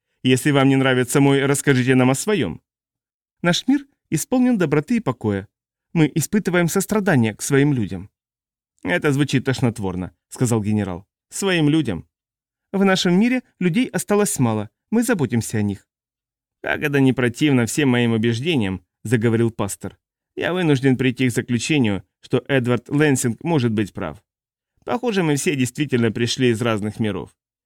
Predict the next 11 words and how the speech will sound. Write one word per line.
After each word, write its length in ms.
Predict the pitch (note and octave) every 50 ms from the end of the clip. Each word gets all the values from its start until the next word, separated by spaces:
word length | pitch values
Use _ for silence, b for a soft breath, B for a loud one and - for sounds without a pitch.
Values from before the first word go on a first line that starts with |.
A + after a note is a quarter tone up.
| _ _ _ _
Циничный 560 | - A#3 F#3+ D3+ D#3+ E3+ D#3 - - C#3 C3+
мир, 260 | D3 E3+ F3 B2+ A2+ - _ _ _
рассматривающий 880 | B2+ C3+ C3 - D#3 D#3 D#3 - C3+ C3 B2+ B2 A#2+ - - C3+ A2+ - _ _
войну 360 | - D3 D3 C3+ C#3 D3 C3
просто 380 | - - C#3 C3 A#2 - - A2+
как 200 | - A#2 G#2 B2
игру». 360 | A#2 A2 A2+ G2+ F#2 E2+ - _ _ _ _ _ _ _ _ _ _ _ _ _ _ _
«Это 280 | - D3+ D3 B2+ D3+
не 100 | D3 D3
простая 500 | C#3 D3+ D3+ C#3+ - - F#3 D3+ D3+ D#3
игра», 260 | D#3 D3+ C#3+ A2 F2